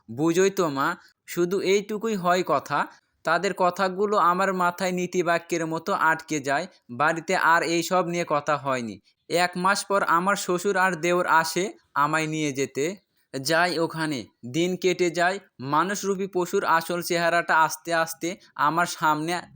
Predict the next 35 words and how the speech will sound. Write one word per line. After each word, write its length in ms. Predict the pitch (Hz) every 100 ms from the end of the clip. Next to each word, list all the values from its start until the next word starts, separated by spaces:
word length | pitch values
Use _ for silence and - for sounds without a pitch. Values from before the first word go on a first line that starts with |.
| - _ _
আমার 300 | - 156 196
সামনে 440 | 190 180 165 175 190
আসতে 340 | 151 - 156
থাকে। 360 | 143 135 110 - _ -
বাধা 380 | 139 147 180 180
আসে 220 | 175 185
আমার 300 | 156 165 175 160
পড়ালেখায়, 680 | 156 165 165 160 160 160 190 _ 135
নানা 320 | 156 170 175
ধরনের 540 | 139 170 180 180 180
মানসিক 460 | 165 160 165 165 185
নির্যাতন 540 | 165 165 156 160 165 160
শিকার 340 | 156 151 156
হতে 260 | 147 143 151
থাকি 320 | 156 147 156
আমি। 300 | 127 117 101 - _ _ _
আর 160 | 143 151
আমার 300 | 151 170 196
সামনে 400 | 196 180 175 196
সেদিন 400 | 190 180 165 175
রাতে 260 | 170 170 175
তাড়াহুড়ো 560 | 170 165 160 151 175
করে 280 | 185 180 170
বিয়ে 300 | 143 147 170
করার 320 | 175 170 165
কারণটাও 500 | 165 160 160 160 180
পরিষ্কার 580 | 180 175 170 151 - 139
হয়ে 300 | 113 127 127
যায়। 240 | 110 104 87 _ _ _ _ -
আমার 300 | 135 165 190
স্বামী, 460 | - 180 156 160 226 _ -
যিনি 260 | 123 165 196
ব্যাংকের 520 | 156 175 180 180 208
কোনো 300 | 196 190 202
উচ্চ 320 | 175 190 -